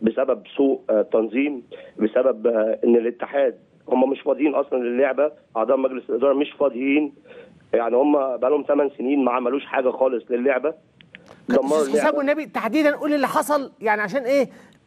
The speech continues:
Speaker 2: احنا من وجهه نظر حضرتك وجهه نظر، آه، الناس اللي اتضررت من الموضوع.
Speaker 1: تمام يا
Speaker 2: اتفضل.
Speaker 1: كابتن محمد.
Speaker 2: لا، اتفضل.
Speaker 1: آه، امبارح طبعا حصل خناقه جامده جدا. اللعيبه المفروض تلعب من الساعه حداشر الظهر،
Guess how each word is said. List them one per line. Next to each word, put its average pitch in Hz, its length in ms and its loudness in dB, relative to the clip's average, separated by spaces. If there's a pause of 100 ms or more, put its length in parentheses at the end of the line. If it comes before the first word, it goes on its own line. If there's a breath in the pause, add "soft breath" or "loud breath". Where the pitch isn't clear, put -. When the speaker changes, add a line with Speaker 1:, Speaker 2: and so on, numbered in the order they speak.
Speaker 2:
احنا 240 200 2
من 294 200 2
وجهه 269 160 0
نظر 254 200 0
حضرتك 247 300 0
وجهه 277 120 -2
نظر، 262 340 0
آه، 240 280 2
الناس 254 260 0
اللي 247 100 0
اتضررت 240 380 2
من 220 80 -2
الموضوع. 185 340 0
Speaker 1:
تمام 120 60 4
يا 139 100 4
Speaker 2:
اتفضل. 135 100 0
Speaker 1:
كابتن - 280 -8
محمد. 95 300 -4 (120)
Speaker 2:
لا، 190 100 -4
اتفضل. 113 280 4
Speaker 1:
آه، 113 260 -2 (260)
امبارح 143 280 2
طبعا 170 180 0
حصل 160 280 -2
خناقه 151 260 2
جامده 151 240 2
جدا. 147 240 0
اللعيبه 131 400 0
المفروض 127 260 -2
تلعب 127 280 0
من 110 60 0
الساعه 123 260 -2
حداشر 123 300 -2
الظهر، 117 280 0